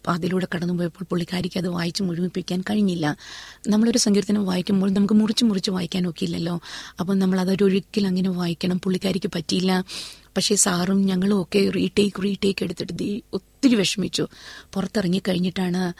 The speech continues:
ആ, സ് മിസ്സസ് അയ്യർ പറയുന്നത് ആ കഷ്ടാനുഭവം അവർ ആദ്യമായിട്ട് വായിക്കുകയായിരുന്നു എന്നും കർത്താവ് അനുഭവിച്ച ആ പെയിൻ മനസ്സിലാക്കി അവർക്ക് അത്രയധികം വികാരീതനായിട്ടാണ് അവർക്ക് വായിക്കാൻ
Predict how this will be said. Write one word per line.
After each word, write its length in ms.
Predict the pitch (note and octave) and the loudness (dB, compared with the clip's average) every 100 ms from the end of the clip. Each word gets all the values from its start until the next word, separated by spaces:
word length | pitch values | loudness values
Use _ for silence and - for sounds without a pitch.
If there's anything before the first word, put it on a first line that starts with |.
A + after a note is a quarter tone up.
| - - - _ E3+ | -14 -20 -20 _ -6
ആ, 400 | E3+ E3+ E3+ F3+ | -4 -2 -4 -2
സ് 180 | - | 0
മിസ്സസ് 580 | F#3 F3 F3+ F#3 F3+ - - | 2 2 2 0 -2 -4 -4
അയ്യർ 300 | F3+ F3+ F#3 | -2 0 -2
പറയുന്നത് 680 | F3 E3 E3+ F3+ E3+ E3+ E3 - - - | -2 -2 -2 0 -2 -2 -4 -10 -18 -10
ആ 40 | - F#3+ | -4 -4
കഷ്ടാനുഭവം 580 | - F#3 F#3 - F#3+ | -2 0 0 0 -2
അവർ 160 | F#3 F#3 | 0 -2
ആദ്യമായിട്ട് 640 | F3 F#3 F#3+ G#3+ G3 F#3 F3+ | -2 -2 0 2 2 -2 -4
വായിക്കുകയായിരുന്നു 840 | E3+ E3+ - F#3+ F3 E3 E3+ F3 | -6 -6 -4 -4 -4 -4 -4 -4
എന്നും 420 | F3 D#3 E3+ E3 - - - - | -2 -2 -2 -4 -8 -18 -16 -6
കർത്താവ് 360 | G3 G3 G3 G3 | -2 0 2 2
അനുഭവിച്ച 440 | F3+ F#3+ F#3+ - | 0 0 0 -2
ആ 60 | F3 | -4
പെയിൻ 560 | - - F#3+ G3+ G3+ | -6 0 2 4 2
മനസ്സിലാക്കി 840 | F3+ E3 - F#3 F3 - F#3+ F#3 F3+ - - - | 0 0 0 0 -4 -2 -2 -2 -4 -14 -16 -2
അവർക്ക് 480 | F3 E3+ G3 F#3 - - _ - | -2 0 0 -2 -2 -12 _ -12
അത്രയധികം 640 | - - A#3+ G#3 F#3+ G3 | -10 0 4 4 4 2
വികാരീതനായിട്ടാണ് 1120 | F3+ F3 F3+ F#3+ F#3 F3 F3+ F#3 F3 - F#3 | 2 0 -2 0 -2 0 0 0 -2 -4 -4
അവർക്ക് 240 | F3+ F3+ F3 | -4 -6 -8
വായിക്കാൻ 380 | E3 D#3+ F#3 | -8 -8 -6